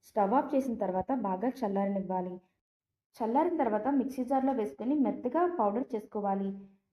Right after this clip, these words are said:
ఈ విధంగా పౌడర్ చేసుకోవాలి. ఈ విధంగా చాలా సింపుల్‌గా, క్విక్‌గా హోటల్ స్టైల్ రసం పొడిని ఇంట్లోనే ప్రిపేర్ చేసుకోవచ్చు. తయారు చేసుకున్న ఈ గరం మసాలాని గాలిదూరిన డబ్బాలో వేసుకుంటే కనీసం మూడు నాలుగు నెలల వరకు నిల్వ ఉంటుంది.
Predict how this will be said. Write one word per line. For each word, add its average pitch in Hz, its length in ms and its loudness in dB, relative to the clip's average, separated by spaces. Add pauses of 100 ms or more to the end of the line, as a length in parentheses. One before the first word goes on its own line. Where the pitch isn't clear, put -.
ఈ 277 140 2
విధంగా 220 400 2
పౌడర్ 220 360 -2
చేసుకోవాలి. 196 600 -4 (800)
ఈ 277 140 0
విధంగా 240 320 4
చాలా 311 240 0
సింపుల్‌గా, 240 440 0
క్విక్‌గా 214 320 -2
హోటల్ 247 300 -2
స్టైల్ 254 300 -2
రసం 202 240 -2
పొడిని 208 360 -2
ఇంట్లోనే 226 380 0
ప్రిపేర్ 254 340 -4
చేసుకోవచ్చు. 202 640 -6 (1200)
తయారు 254 320 4
చేసుకున్న 262 340 -2 (120)
ఈ 247 100 -4
గరం 208 280 4
మసాలాని 247 520 0
గాలిదూరిన 233 640 2
డబ్బాలో 214 420 2
వేసుకుంటే 202 560 -4
కనీసం 240 500 -2
మూడు 226 180 2
నాలుగు 214 260 4
నెలల 202 240 0
వరకు 233 220 -2
నిల్వ 226 300 2
ఉంటుంది. 196 420 -6